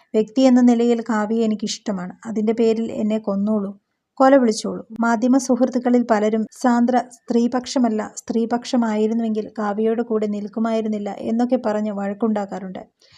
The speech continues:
എന്നാലും എനിക്ക് എൻ്റേതായ ന്യായങ്ങളുണ്ട്. പക്ഷേ അത് മീഡിയയോട് പറയേണ്ട ന്യായങ്ങളല്ല. എന്തുകൊണ്ട് കാവ്യ മാധവൻ്റെ ഒപ്പം നിൽക്കുന്നുവെന്നതും. എന്ന് കരുതി ജയ് കാവ്യ എന്ന് പറഞ്ഞ് നടക്കുന്നയാളല്ല ഞാൻ.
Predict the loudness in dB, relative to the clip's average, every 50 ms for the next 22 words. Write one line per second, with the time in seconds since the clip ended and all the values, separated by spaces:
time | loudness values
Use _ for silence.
0 | _ _ _ -2 0 2 2 2 2 0 0 -2 -4 -4 -4 -2 0 0 0 0
1 | 2 0 2 2 2 2 2 0 0 -2 -2 -2 -2 -4 -2 -2 -4 -4 -6 -8
2 | -12 -16 -16 _ -10 -10 -8 -2 0 2 2 2 2 2 0 0 -2 -2 -2 -2
3 | -2 0 0 2 2 0 0 -2 -2 -4 -4 -4 -4 -4 -4 -4 -4 -4 -4 -4
4 | -4 -4 -4 -6 -6 -8 -10 -12 -8 _ 2 4 6 6 6 4 2 2 2 2
5 | 0 -2 -2 -2 0 0 2 2 0 0 0 0 0 0 -2 -2 -2 -4 -4 -4
6 | -6 -6 -4 -2 -2 -2 0 0 -2 -2 -4 -4 -4 -2 -2 -2 -2 -4 -6 -10
7 | -12 -14 -16 _ _ _ _ -6 -4 -2 -2 0 0 0 0 0 0 -2 -4 -6
8 | -4 0 4 6 6 6 6 2 0 2 2 2 2 2 2 2 2 2 2 0
9 | 0 0 -2 -2 -2 -2 -4 -4 -4 -4 -4 -4 -4 -6 -6 -6 -8 -8 -10 -10
10 | -12 -12 -14